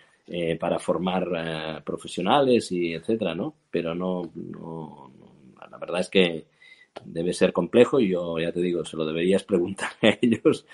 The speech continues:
porque la solución, la solución parcial, pero además yo creo que, aunque sea parcial, es que no va, no va a casar nunca la,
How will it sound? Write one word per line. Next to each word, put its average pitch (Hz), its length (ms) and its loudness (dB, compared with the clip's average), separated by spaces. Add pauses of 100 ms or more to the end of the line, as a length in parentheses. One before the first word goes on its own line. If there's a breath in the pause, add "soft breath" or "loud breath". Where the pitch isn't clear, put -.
(160 loud breath)
porque 101 280 6
la 98 120 2
solución, 107 540 4 (280 soft breath)
la 90 100 0
solución 117 480 8 (920)
parcial, 180 400 8
pero 127 160 4
además 135 240 6
yo 165 120 4
creo 160 240 4
que, 127 200 2
aunque 117 260 -2
sea 196 280 0
parcial, 131 480 0
es - 120 -6
que 104 100 -6
no 127 220 -2
va, 113 400 -2
no 117 140 -4
va 180 120 0
a - 40 -8
casar 92 360 -6
nunca 104 460 0
la, 78 320 -12